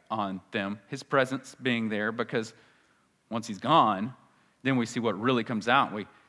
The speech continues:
see what really comes out is who they really are. And who they really are is a vile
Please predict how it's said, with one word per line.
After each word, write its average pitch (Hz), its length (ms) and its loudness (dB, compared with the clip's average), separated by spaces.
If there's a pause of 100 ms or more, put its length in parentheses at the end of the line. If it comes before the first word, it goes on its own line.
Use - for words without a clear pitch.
(440)
see - 160 -6
what 113 160 0
really 113 180 0
comes 110 240 -2
out 135 440 6
is 123 100 -6
who 139 80 -2
they 120 120 4
really 123 260 2
are. 123 400 8 (460)
And 107 100 -8
who 131 60 0
they 131 100 4
really 139 200 6
are 147 480 10
is 127 180 2
a 113 140 6
vile 120 760 8